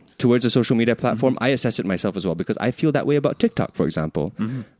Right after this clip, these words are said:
Speaker 1: But I also know that that's laziness on my part
Speaker 2: Mm.
Speaker 1: because it is my job as an entertainer. It is my job as someone that does things that then become consumed by the public to engage in those platforms and engage in those mediums.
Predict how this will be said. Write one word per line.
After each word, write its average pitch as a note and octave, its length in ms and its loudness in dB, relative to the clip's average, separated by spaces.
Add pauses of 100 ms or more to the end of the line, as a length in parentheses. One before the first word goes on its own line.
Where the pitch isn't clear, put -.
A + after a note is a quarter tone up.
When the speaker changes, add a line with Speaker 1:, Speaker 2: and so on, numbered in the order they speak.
Speaker 1:
But A2 380 0
I A2 100 2
also B2 240 4
know A2+ 160 4
that G2+ 160 0
that's F#2+ 320 -2
laziness F2+ 420 0
on F#2 100 -2
my A#2+ 120 0
part - 340 -4
Speaker 2:
Mm. G#3 240 -4
Speaker 1:
because B2 600 2
it A#2+ 100 4
is A2+ 340 2
my A2 260 2
job B2 260 4
as G#2 80 0
an G2+ 120 0
entertainer. F2+ 600 -2 (240)
It A#2 100 -2
is A2 120 2
my A#2 160 4
job A#2 240 4
as G2 80 2
someone F#2+ 400 2
that F2 320 -2
does A2+ 260 2
things F#2+ 360 2
that F2+ 240 0
then F2+ 320 2
become G2 360 -2
consumed G2+ 400 -2
by F#2 80 2
the F2 100 -4
public C3 500 0 (680)
to D3+ 200 6
engage A2+ 380 2
in G2+ 120 0
those F#2 200 2
platforms E2+ 600 -4
and G#2 180 -2
engage G2+ 320 2
in F#2+ 100 0
those F2+ 160 2
mediums. F2+ 440 0